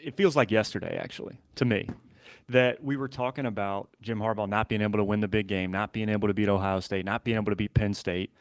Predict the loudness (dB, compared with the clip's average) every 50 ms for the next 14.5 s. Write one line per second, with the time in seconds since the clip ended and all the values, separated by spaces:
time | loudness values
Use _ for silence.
0 | -20 -20 -20 -20 -20 -20 -8 _ -2 -2 -2 -2 2 4 6 6 6 6 4 4
1 | 2 2 0 0 0 0 -2 -2 -2 -2 -2 0 0 -2 -2 -2 -2 -4 -4 -4
2 | -2 -2 -2 -4 -4 4 4 6 6 6 4 4 4 4 4 2 0 -4 -8 -8
3 | -4 -4 -4 -4 -2 -4 -4 -4 -4 -4 -6 _ -20 -20 -20 -20 -20 _ _ -2
4 | -2 -2 -2 _ _ -2 -2 -2 0 -2 -4 -4 -4 -6 -6 -6 -6 0 2 2
5 | 2 2 0 -4 -10 -18 -14 -6 -4 -4 -2 -2 -2 -2 0 0 0 0 -2 -4
6 | _ _ -4 -4 -2 -2 -2 -4 -4 -2 -2 -2 -2 -2 -2 -2 -4 -6 -8 -12
7 | -8 -6 -6 -6 -6 -8 -12 -12 -10 -10 -8 -8 -8 -6 -6 -6 -6 -4 -8 -10
8 | -6 -4 -4 -4 -4 -6 -6 -6 -6 -8 -10 -14 -18 -20 -20 -20 -20 -20 _ _
9 | -8 -6 -6 -6 -6 -6 -8 -10 -12 -12 -14 -16 -16 -12 -10 -8 -8 -8 -6 -4
10 | -2 -2 -2 -4 -6 -10 -8 -8 -8 -10 -6 -2 0 0 0 -2 0 2 4 4
11 | 4 2 0 -4 -6 -2 -2 -2 0 0 0 -2 -2 -2 0 2 2 0 0 -2
12 | -6 -8 -8 -8 -8 -10 -8 -8 -6 -6 -6 -8 -10 -10 -12 -14 -16 -20 _ _
13 | _ _ _ -6 -4 -2 0 -2 0 0 -2 -4 -2 0 0 0 0 -2 -6 -6
14 | -2 0 0 2 2 2 2 0 -2 -6